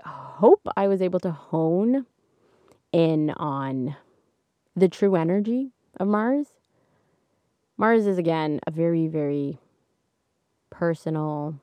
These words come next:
planet. Like, it's a personal planet for me. Well, that's redundant to say. It's a personal planet for everybody, but it,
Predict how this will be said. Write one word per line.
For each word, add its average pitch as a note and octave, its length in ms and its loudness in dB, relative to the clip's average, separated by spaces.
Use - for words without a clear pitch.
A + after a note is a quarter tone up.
planet. D#3 360 -12
Like, A3+ 240 -6
it's - 160 -4
a A#3+ 60 0
personal B3+ 580 -4
planet F3+ 420 -4
for F3 240 -2
me. G3 340 0
Well, D#3+ 280 -4
that's D3 240 -4
redundant C#3+ 440 -4
to D#3+ 60 -12
say. E3 200 -8
It's E3+ 120 -8
a D#3+ 40 -6
personal E3 300 -4
planet D3 360 -8
for - 80 -10
everybody, - 380 -6
but F3 280 -4
it, G3+ 120 -2